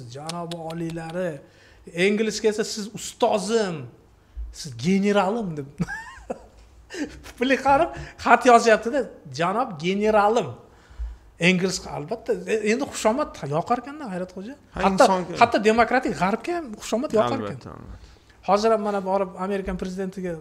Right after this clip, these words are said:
Speaker 1: foto qilsang, sendan yaxshi odam yo'q. <laughs> Yoki Yevropada prezidentlar ham hatto xushomad qilsa, yoqib ketardi
Speaker 2: Albatta.
Speaker 1: ularga ham. Ming demokratik bo'lsa ham. <laughs> Ular o'rganib qolganda, ularni so'kadda ular, <laughs> o'zini xalqi. Ha, biz podxod qilamiz.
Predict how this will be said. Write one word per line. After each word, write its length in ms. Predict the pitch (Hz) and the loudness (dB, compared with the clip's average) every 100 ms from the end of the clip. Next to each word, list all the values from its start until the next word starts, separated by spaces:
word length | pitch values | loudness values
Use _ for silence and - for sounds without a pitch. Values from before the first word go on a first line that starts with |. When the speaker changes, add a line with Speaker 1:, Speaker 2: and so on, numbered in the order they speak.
| - | -10
Speaker 1:
foto 340 | 185 - 196 | -10 -10 -10
qilsang, 320 | - - 220 | -10 -8 -6
sendan 320 | - 214 226 | 2 4 4
yaxshi 240 | 208 214 - | 2 2 -2
odam 200 | 190 175 | -6 -6
yo'q. 180 | - 180 _ - - - - - | -10 -18 _ -18 -18 -18 -18 -18
<laughs> 600 | - - 117 - - - | -18 -10 -10 -10 -8 0
Yoki 180 | 202 220 | 0 2
Yevropada 560 | 214 220 226 226 220 214 - - - - _ | 4 6 6 6 4 4 0 -16 -20 -20 _
prezidentlar 560 | 220 214 226 226 247 254 | 0 6 6 8 8 8
ham 100 | 233 | 8
hatto 240 | 226 226 220 | 6 4 0
xushomad 340 | - 233 226 220 | 2 0 2 -2
qilsa, 160 | - 226 | -2 2
yoqib 300 | 220 214 - | 4 2 -4
ketardi 320 | 349 277 170 | -4 -2 -2
Speaker 2:
Albatta. 140 | 214 | -2
Speaker 1:
ularga 260 | 165 160 151 | 0 0 -2
ham. 100 | 139 - - | -6 -10 -8
Ming 180 | - 311 269 | 0 2 4
demokratik 480 | 226 214 196 180 175 | 4 4 2 -2 -2
bo'lsa 180 | 165 151 | -8 -6
ham. 140 | 151 147 - | -8 -8 -10
<laughs> 100 | - - - - - | -14 -14 -18 -16 -16
Ular 240 | - 208 240 | -4 2 6
o'rganib 300 | 240 262 254 | 6 6 2
qolganda, 300 | 240 247 311 | -2 -4 -4
ularni 240 | 233 254 240 226 | 0 0 0 -8
so'kadda 560 | - 254 247 214 - | -4 -2 0 -2 -2
ular, 300 | 330 285 180 175 | -6 -4 -6 -8
<laughs> 200 | - 220 | -2 4
o'zini 240 | 220 220 196 | 4 4 2
xalqi. 320 | 180 165 - - - | 0 -2 -4 -12 -8
Ha, 100 | - | -2
biz 220 | 262 320 294 311 311 | 2 2 2 -2 0
podxod 340 | 262 247 190 | 0 0 -2
qilamiz. 360 | - 160 165 170 | -4 -6 -6 -8